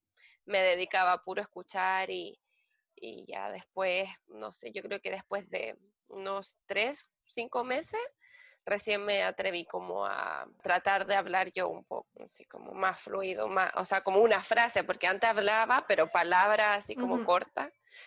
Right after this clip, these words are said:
Speaker 1: <laughs> Pero ya después frase más, ex-, eh, como extender la conversación, sí,
Speaker 2: Ah,
Speaker 1: fue
Speaker 2: sí.
Speaker 1: después de mucho tiempo.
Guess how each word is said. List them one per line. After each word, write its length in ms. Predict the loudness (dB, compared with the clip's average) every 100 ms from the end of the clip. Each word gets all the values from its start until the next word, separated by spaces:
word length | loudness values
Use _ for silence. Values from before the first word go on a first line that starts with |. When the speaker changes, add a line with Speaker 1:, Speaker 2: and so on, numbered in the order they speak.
| -10
Speaker 1:
<laughs> 960 | 0 0 0 -4 -12 -12 -12 -12 -12 -6 0
Pero 180 | 4
ya 240 | 4 6 4
después 460 | 2 2 -2 -2
frase 540 | 0 2 2 0 0 2
más, 540 | 2 2 2 -2 -6 -8
ex-, 300 | -8 -12 -8
eh, 160 | -6 -6
como 240 | -6 -6
extender 540 | -8 -4 -6 -2 -2 2
la 140 | 0
conversación, 800 | 0 -4 -6 -6 -10 -4 -4 -4
sí, 340 | -10 -8 -8 -6 0
Speaker 2:
Ah, 160 | 0
Speaker 1:
fue 80 | 0
Speaker 2:
sí. 60 | -6
Speaker 1:
después 360 | -8 -12 -10
de 100 | -12
mucho 320 | -14 -18 -20
tiempo. 240 | -16 -16